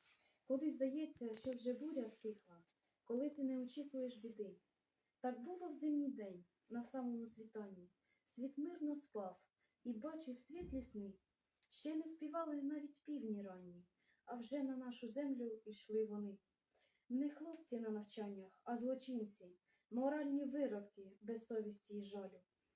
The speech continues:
Чинили гірше, ніж колись в Ординці, в угоду хтивому мізерному царю.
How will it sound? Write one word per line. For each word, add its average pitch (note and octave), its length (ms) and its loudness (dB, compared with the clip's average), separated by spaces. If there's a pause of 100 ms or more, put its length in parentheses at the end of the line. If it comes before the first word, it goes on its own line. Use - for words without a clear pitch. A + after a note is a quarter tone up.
(120)
Чинили D4+ 500 4
гірше, C#4+ 600 -2
ніж C#4+ 300 2
колись C4+ 520 -2 (320)
в G#3+ 120 -6
Ординці, B3 720 -2 (360)
в G#3+ 100 -4
угоду C#4+ 300 -4
хтивому C#4 760 0
мізерному A3+ 600 0
царю. G3 420 -8